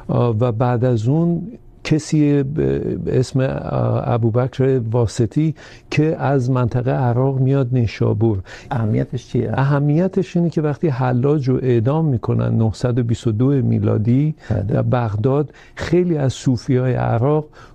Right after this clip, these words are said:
Speaker 1: هجوم به خراسان میارن.
Speaker 2: م. کوچ می‌کنن به اونجا.
Speaker 1: و، آ، علت اینی که سلمی می‌خواد یک آشتی بین زهد،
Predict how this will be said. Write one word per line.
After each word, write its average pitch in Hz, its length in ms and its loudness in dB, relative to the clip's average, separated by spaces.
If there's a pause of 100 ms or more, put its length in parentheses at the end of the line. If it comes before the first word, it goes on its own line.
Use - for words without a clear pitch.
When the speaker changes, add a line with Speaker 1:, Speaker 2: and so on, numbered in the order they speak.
(100)
Speaker 1:
هجوم 131 400 2
به 143 100 2
خراسان 120 680 0
میارن. 104 440 -2
Speaker 2:
م. 98 60 -2 (680)
کوچ - 280 -4
می‌کنن 101 300 -2
به 80 100 -2
اونجا. 123 460 0
Speaker 1:
و، - 0 - (440)
آ، 143 300 0
علت 139 520 0
اینی 160 200 0
که 151 140 0
سلمی 131 680 0
می‌خواد 135 400 0
یک 135 260 2
آشتی 143 680 0
بین 120 440 2
زهد، 123 840 2